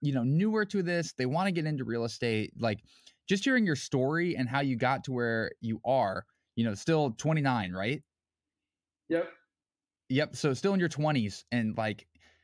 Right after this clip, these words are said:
Speaker 1: you know, you're part owner in a management company that has seven hundred and fifty doors. Like, that's really cool and motivating for, um, our listeners. So, um, thanks so much for coming on to our episode.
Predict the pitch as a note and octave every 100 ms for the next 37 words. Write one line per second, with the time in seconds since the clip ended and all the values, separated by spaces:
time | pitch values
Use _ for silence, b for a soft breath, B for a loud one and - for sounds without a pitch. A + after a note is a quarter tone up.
0 | _ F3 F#2+ G#2+ C3+ F3+ E3+ D3 D#3 B2+
1 | G#2+ G2+ - B2+ B2+ C3+ D#3 - F#2+ A2
2 | G2+ G#2 A2 G#2 C3 C3 C3 B2 A2+ A2
3 | G#2+ A#2 A2+ F#2+ G#2+ G2+ - A2 A2 D3+
4 | D#3 A#2+ C3+ B2+ A2 B2+ A#2 A2+ G2+ G#2
5 | A2 G2+ G2 G2+ F2+ - G#2 G2+ G#2 b
6 | b b G2+ F#2+ F#2 - G#2+ G#2 A#2+ A#2+
7 | G2+ F#2+ - G#2+ F#2+ b b b - G2+
8 | F2+ - - _ D#3+ F#3+ F#3+ D3+ D3 D#3
9 | - A#2 D#3 C#3+ C3+ B2+ B2 C3+ A2 G2+
10 | - C3 B2+ - A#2+ A#2+ A2+